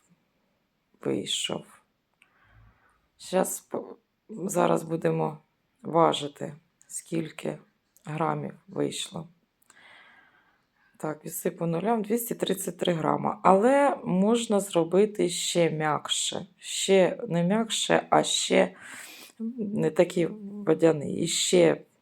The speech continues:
сх-, більш схожий на Філадельфію, як з магазину.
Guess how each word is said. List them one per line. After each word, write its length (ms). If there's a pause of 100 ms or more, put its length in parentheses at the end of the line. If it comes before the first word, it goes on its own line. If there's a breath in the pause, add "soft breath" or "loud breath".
(1000 loud breath)
сх-, 340
більш 380
схожий 540
на 440
Філадельфію, 1000 (880 soft breath)
як 200
з 80
магазину. 680